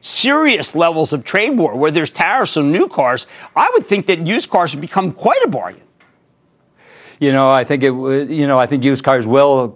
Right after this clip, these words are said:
Speaker 2: uh, grow. And, you know, if you think about the impact of, uh, tariffs, uh, the tariffs won't really have an impact on us because we're a transactional company, but
Speaker 1: Okay.
Speaker 2: it'll certainly have an impact.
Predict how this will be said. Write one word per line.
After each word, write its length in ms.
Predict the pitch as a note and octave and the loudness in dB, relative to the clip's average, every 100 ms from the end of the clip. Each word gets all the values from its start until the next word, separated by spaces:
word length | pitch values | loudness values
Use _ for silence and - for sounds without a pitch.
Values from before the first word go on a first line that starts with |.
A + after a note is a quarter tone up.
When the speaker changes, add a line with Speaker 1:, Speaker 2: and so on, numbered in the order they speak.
| B2+ | 0
Speaker 2:
uh, 260 | A#2+ A2 | 2 0
grow. 400 | G#2+ A2+ A2+ A#2+ | 0 0 2 2
And, 220 | A#2 G#2 A#2+ | 0 -4 -6
you 120 | C3+ | -4
know, 180 | B2 B2 | 0 0
if 220 | A#2+ A2+ | 0 -2
you 40 | A#2 | -6
think 160 | C#3 | -4
about 200 | C3 A#2+ | -2 -2
the 80 | A#2+ | -2
impact 400 | A#2+ B2 B2 - | -2 0 -2 -2
of, 260 | A2 G#2 A2 | -4 -2 -2
uh, 320 | G#2+ G#2 G2 - - - | 0 -2 -4 -10 -20 -2
tariffs, 520 | B2+ A#2+ A#2 - - _ _ _ | 0 2 -2 -6 -20 _ _ _
uh, 200 | B2 B2+ | 0 2
the 140 | C3+ C#3 | 0 0
tariffs 300 | G#3+ A#3+ E3+ | 0 0 0
won't 160 | E3+ | 2
really 180 | D3 C#3+ | 4 2
have 160 | C3 C3 | 2 2
an 100 | C3+ | 0
impact 380 | C3 C3+ C3 B2+ | 0 0 0 0
on 160 | A#2+ | 2
us 200 | B2 A#2+ | 0 -2
because 220 | - A#2+ | -2 -4
we're 200 | A2 D3 | 0 0
a 40 | C#3 | 0
transactional 640 | C3+ C3 A#2+ B2 - A2 | -2 -2 0 0 0 -6
company, 320 | A2+ G#2+ A2+ | -4 -4 -4
but 180 | G#2 A2 | -2 0
Speaker 1:
Okay. 100 | A2+ | 0
Speaker 2:
it'll 100 | G#2 | -2
certainly 280 | C#3+ D#3+ C#3+ | -2 -2 0
have 160 | B2+ B2 | 0 0
an 100 | B2+ | -2
impact. 480 | A#2+ C3 A#2+ - | -2 0 -2 -4